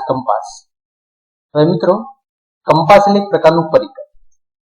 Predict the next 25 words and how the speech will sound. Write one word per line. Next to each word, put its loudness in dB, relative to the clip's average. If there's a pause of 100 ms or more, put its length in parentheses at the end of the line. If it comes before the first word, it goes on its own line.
(360)
તમે 2
મિત્રો 2
અત્યાર 4
સુધી -8
જે -2
પરિકર 0
વાપરતા 2
હતા 0
એ -2
સાદું 0
પરિકર -8
હતું. -18 (560)
અહીંયા 0
થોડું 0 (100)
અલગ 2
પ્રકારનું 0
પરિકર -8
છે. -20 (880)
અહીંયા 2
જે 6
આ 4
પરિકર 6
છે 4
એ 0
અહીંયાથી 0